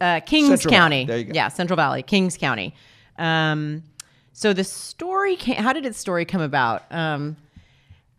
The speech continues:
Speaker 1: la-, this actually goes back to, uh, June twenty twenty. I got a call from a friend of mine who,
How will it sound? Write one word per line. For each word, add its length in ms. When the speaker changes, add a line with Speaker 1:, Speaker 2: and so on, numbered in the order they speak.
Speaker 1:
la-, 300
this 220
actually 300
goes 160
back 200
to, 140
uh, 500
June 320
twenty 320
twenty. 380
I 60
got 120
a 40
call 460
from 220
a 40
friend 200
of 60
mine 280
who, 440